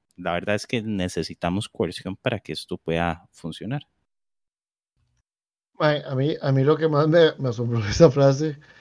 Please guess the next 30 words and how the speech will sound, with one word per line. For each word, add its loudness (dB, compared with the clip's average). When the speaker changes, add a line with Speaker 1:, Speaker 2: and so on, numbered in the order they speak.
Speaker 2:
es -6
como 0
esa 0
aceptación 0
de 0
que 0
el -6
ser -16
humano 2
no 0
tiene 0
derechos 0
a 0
menos -2
de -2
que -10
el -8
Estado -8
exista. -10
Como -4
si -6
el -6
ser 0
humano 2
por -6
sí -6
solo 0
ya 0
no -4
fuera. -2